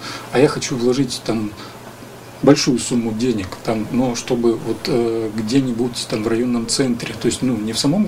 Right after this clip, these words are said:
городской черте, а где-нибудь там неподалеку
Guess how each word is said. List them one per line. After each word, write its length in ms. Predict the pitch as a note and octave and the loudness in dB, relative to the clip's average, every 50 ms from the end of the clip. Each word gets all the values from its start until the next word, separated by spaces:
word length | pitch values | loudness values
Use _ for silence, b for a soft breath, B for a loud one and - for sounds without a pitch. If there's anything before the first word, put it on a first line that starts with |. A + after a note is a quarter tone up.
| D#3 B2 A#2+ | -2 -2 -2
городской 380 | A#2+ C3 C#3 B2+ - - - A2 | -2 -2 -2 -2 -4 -4 -4 -4
черте, 360 | - - - - - A#2+ A2 G2 - B B B B B B B B | -4 -4 -6 -6 -4 -4 -4 -4 -6 B B B B B B B B
а 540 | - A#2 A2 A2 A2 A2 G#2+ A2 A2 G#2+ A2 - | 0 0 2 2 0 0 -2 -2 -2 -4 -4 -4
где-нибудь 380 | A#2+ A2+ A2+ C3+ C#3 B2+ A#2 A2+ - - - - | -4 0 2 2 2 2 0 -4 -6 -8 -6 -4
там 180 | A#2+ G#2 G#2+ | -2 -2 0
неподалеку 640 | A#2 A#2+ A#2+ D#3 C#3+ D3+ D3+ D3 B2 - - - | 0 0 2 4 6 6 6 4 2 -2 -4 -8